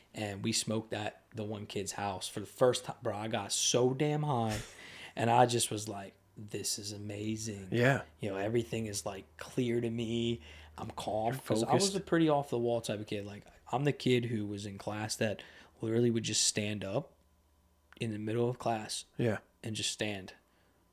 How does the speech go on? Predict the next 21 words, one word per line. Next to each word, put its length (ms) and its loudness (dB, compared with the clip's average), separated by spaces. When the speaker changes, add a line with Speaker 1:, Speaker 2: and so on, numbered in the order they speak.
Speaker 1:
because 260 -2
I 80 -6
couldn't 240 -4
sit. 320 -4
Like, 180 -8
it 100 0
was 180 -2
that 280 -4
bad, 320 -8
you 100 -12
know 60 -12
what 20 -12
I 40 -12
mean? 100 -8
Then 460 0
came, 360 -2
like, 280 -4
junior 420 -4
years 380 -4
when 140 -10
I 40 -12